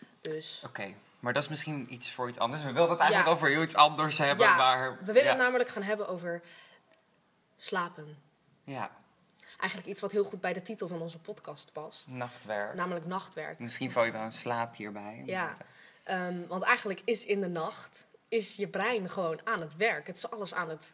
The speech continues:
Speaker 1: verwerken.
Speaker 2: Aan het verwerken, ja.
Speaker 1: Ja, en dat is zo'n... Ja, ik weet niet,
Speaker 2: Vreemde,
Speaker 1: ik vind het
Speaker 2: ik vind slaap ook echt iets van het vreemdste. Een
Speaker 1: Ja.
Speaker 2: soort van... Ja, een soort van abstur-, absurde staat van zijn
Speaker 1: Ja,
Speaker 2: waarin je
Speaker 1: klopt.
Speaker 2: En ik snap,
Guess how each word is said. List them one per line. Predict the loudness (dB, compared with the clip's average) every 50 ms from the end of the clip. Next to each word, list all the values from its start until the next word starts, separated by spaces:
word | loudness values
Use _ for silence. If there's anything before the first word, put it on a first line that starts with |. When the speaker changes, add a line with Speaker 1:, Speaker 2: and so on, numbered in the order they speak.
| _ _
Speaker 1:
verwerken. | -8 -6 -6 0 4 6 6 6 6
Speaker 2:
Aan | 4
het | 0 0
verwerken, | -2 -2 0 0 2 2 0 0 -4 -8 -6 -2
ja. | 2 4 4
Speaker 1:
Ja, | 4 4 0 -6 -14 -20 -20 -20 -20 -20 -16 _
en | -6 -4
dat | -4 -4 -4
is | -4 -2 0
zo'n... | 0 0 0 0 -2 -4 -4 -8 -12 _ _ _ _ _ _ _ _ _ _ _
Ja, | -4 -2 0 0
ik | 4 4
weet | 6 6 6 4
niet, | 4 4
Speaker 2:
Vreemde, | 4 2 4 2
Speaker 1:
ik | 0 4
vind | 4 4 4
het | 2 -2
Speaker 2:
ik | -6
vind | -4 -4
slaap | -2 6 8 8 8 10 8
ook | 4 4
echt | 2 -2 -4 -4 -8 -12 -14 -20 -18 _
iets | -14 -8 -6
van | -4 -4
het | -4 -8 -10 -14 -8
vreemdste. | 0 2 4 4 4 2 -2 -4 -8 -4 -2 0
Een | 4 6
Speaker 1:
Ja. | 6 6
Speaker 2:
soort | 6 4 4
van... | 4 2 2 0 -4 -10 -14 _ _ _ _ _ _ _ _ -20 -20 -20 -20 -20 _ _ _ _ _ _
Ja, | -4 -2 -2 -2
een | -2
soort | -4 -6 -6 0
van | 2 2 2 0 -4 -10 -14 -16 -16 -16 -18 -20 -20
abstur-, | -20 -16 -10 -8 -8 -8 -4 -2 0 2 2 0 2 2
absurde | 2 2 2 -2 -4 -2 0 0 0 0
staat | 0 -2 4 8 8 8 8 8 4 2
van | 2 2 2 2
zijn | 0 2 6 6 8 8 6 4
Speaker 1:
Ja, | 6
Speaker 2:
waarin | 6 6 6 6 4 2 4
je | 4 4 4 4 0 -6 -14 -16
Speaker 1:
klopt. | -6 -2 -2 -2 -2 -6 -12 -6
Speaker 2:
En | -2 0
ik | 0 4
snap, | 4 4 4 4 0